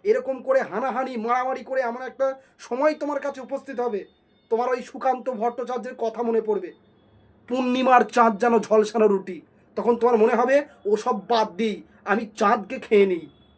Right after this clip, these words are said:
কারণ ওটা আমার কাছে রুটি মনে হচ্ছে।" এই জ্বলন্ত জিনিসটা যদি বুঝতে না পারো, তোমার ভয়ানক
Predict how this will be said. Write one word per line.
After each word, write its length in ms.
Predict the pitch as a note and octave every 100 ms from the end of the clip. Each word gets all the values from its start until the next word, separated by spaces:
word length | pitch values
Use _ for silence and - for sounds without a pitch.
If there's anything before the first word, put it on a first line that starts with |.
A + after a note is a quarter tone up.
| _ -
কারণ 220 | G3 A#3
ওটা 160 | A3+
আমার 140 | A3+ A#3
কাছে 200 | B3 B3
রুটি 320 | A3 G#3+ A3
মনে 200 | G#3 G#3
হচ্ছে।" 340 | F#3 F#3 E3+ - _ _
এই 160 | G3+ G#3+ D3+
জ্বলন্ত 420 | G#3+ A3 B3 G#3
জিনিসটা 420 | G3+ A3 A#3 B3
যদি 140 | A3+ G3+
বুঝতে 280 | G#3+ G#3+
না 120 | A3+ A3
পারো, 340 | A3+ B3 C#4 - _
তোমার 220 | G#3 G#3+
ভয়ানক 560 | G#3+ - G3 A#3+ C4+ -